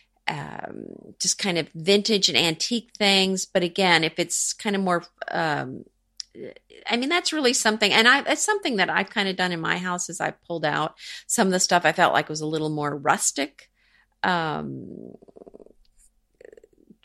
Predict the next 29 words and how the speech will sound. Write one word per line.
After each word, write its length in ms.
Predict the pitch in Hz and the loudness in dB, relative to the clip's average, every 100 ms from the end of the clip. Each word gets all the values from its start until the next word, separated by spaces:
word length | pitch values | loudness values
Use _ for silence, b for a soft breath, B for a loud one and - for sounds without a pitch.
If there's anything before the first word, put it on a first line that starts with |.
| _ | _
from 180 | 202 190 | 0 4
my 220 | 175 170 | 6 4
decor. 760 | 165 - - 214 233 254 277 - | 2 -6 -2 2 2 2 0 0
And 140 | 180 | 2
I've 140 | 185 | 2
kind 200 | - 190 | 2 0
of 60 | 175 | 0
moved 240 | 175 175 | -2 -4
a 40 | 160 | -4
little 180 | 165 170 | -4 -2
more 200 | 160 160 | -2 -4
toward 300 | - 156 - | -6 -8 -6
the 80 | |
old 240 | - 151 - - - - | -6 -6 -8 -12 -14 -12
world 540 | 160 151 147 143 143 | -4 -2 0 0 -4
and 160 | - 143 | -6 -2
not 240 | 143 135 - _ _ _ _ - | -2 -4 -8 _ _ _ _ -4
as, 340 | 143 139 - - | -2 -2 -4 -2
as, 300 | 135 127 - | -2 -2 -2
uh, 180 | 78 - | -2 -4
rustic 580 | 147 127 - - - - | -2 -2 0 -4 -8 -10
as 160 | - | -8
I've 180 | 117 113 | -8 -10
had. 320 | 151 107 62 - B B B | -10 -12 -12 -16 B B B
So 300 | - - 160 | -6 0 0
I 120 | - 175 | 2 0
guess 240 | 220 233 | 0 2
that's 380 | 208 170 - - | 2 0 -4 -6
the, 360 | 160 147 143 | -4 -4 -6